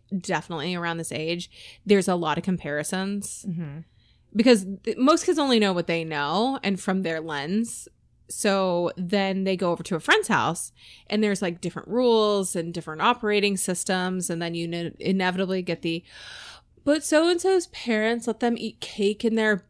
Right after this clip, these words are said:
Speaker 1: bed in the morning." And, and they think that because they've seen somebody else do it, that it just automatically is okay for them to do it as well.
Speaker 2: Mm-hmm.
Speaker 1: So I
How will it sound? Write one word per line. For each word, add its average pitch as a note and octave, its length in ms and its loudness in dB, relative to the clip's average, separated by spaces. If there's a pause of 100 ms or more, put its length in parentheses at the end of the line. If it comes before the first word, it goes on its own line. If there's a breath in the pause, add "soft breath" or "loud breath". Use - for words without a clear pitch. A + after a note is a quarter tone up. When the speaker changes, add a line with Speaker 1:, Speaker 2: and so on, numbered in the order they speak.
Speaker 1:
bed F#3+ 500 0
in G3+ 100 -2
the F#3 100 0
morning." G3+ 1040 0 (560 soft breath)
And, F#3+ 240 -6 (760)
and A3 140 2
they G#3 140 8
think G3+ 220 2
that G3 120 2
because F#3+ 240 0
they've F3+ 160 0
seen F#3 220 -2
somebody E3 260 -2
else D#3+ 240 -4
do F3 140 -2
it, F3 180 -2
that D#3+ 140 -2
it D#3 80 -6
just - 240 -6 (160)
automatically D#3 560 -4
is E3 100 -4
okay D3 240 -4
for D3 160 -8
them E3+ 220 -6
to G3 120 -2
do G3 180 -2
it F3+ 80 -4
as E3+ 140 -4
well. D#3+ 440 -2 (120)
Speaker 2:
Mm-hmm. E3+ 220 -12
Speaker 1:
So F3 600 0 (340)
I - 60 -2